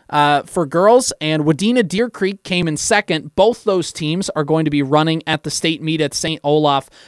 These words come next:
on Saturday. And then in the boys, it's Staples Motley sweeping. They get first place in the section. And then Bertha Hewitt coming behind them. They are going to be running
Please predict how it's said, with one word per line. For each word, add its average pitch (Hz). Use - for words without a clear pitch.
on 135
Saturday. 143
And 156
then 185
in 190
the 175
boys, 185
it's 165
Staples 185
Motley 151
sweeping. 160
They 165
get 175
first -
place 147
in 160
the 147
section. 208
And 170
then 185
Bertha 220
Hewitt 190
coming 180
behind 165
them. 151
They 175
are 151
going 147
to 151
be 135
running 139